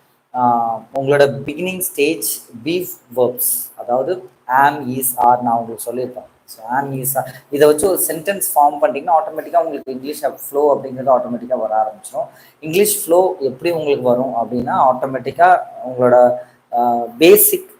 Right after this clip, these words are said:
சென்டென்ஸ் ஓரளவுக்கு எனக்கு கரெக்டா நான் என்னால மேக் பண்ண முடியுது அப்படின்னு ஒரு கான்ஃபிடென்ட் உங்களுக்கு வரும் இல்லையா? அந்த கான்ஃபிடென்ட் வரும்போது ஆட்டோமேட்டிக்கா நீங்க பேச ஆரம்பிச்சிருங்க. For example, இப்போ நீங்க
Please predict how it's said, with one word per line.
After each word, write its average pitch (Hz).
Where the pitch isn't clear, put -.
சென்டென்ஸ் 143
ஓரளவுக்கு 135
எனக்கு 127
கரெக்டா 127
நான் 135
என்னால 131
மேக் 139
பண்ண 139
முடியுது 123
அப்படின்னு 147
ஒரு 135
கான்ஃபிடென்ட் 170
உங்களுக்கு 123
வரும் 123
இல்லையா? 117
அந்த 120
கான்ஃபிடென்ட் 160
வரும்போது 139
ஆட்டோமேட்டிக்கா 139
நீங்க 139
பேச 131
ஆரம்பிச்சிருங்க. 113
For 131
example, 147
இப்போ 127
நீங்க 147